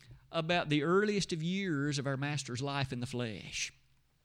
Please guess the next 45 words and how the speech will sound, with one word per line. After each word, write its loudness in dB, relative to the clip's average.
Isn't 6
it 4
true 6
that 2
both 2
Matthew 0
and 0
Luke 2
tell 0
us 2
about 2
his 0
birth, 0
but 4
then 0
we -2
know -6
nothing -6
more 0
until -2
he 0
was -2
the 0
age 0
of -10
twelve? -6
We 4
know 2
nothing 0
about 2
the -2
intervening 0
years 0
other 6
than 0
the 2
general 4
statements 0
that 4
he 0
was 0
obedient 0
to -2
his 0
parents. -4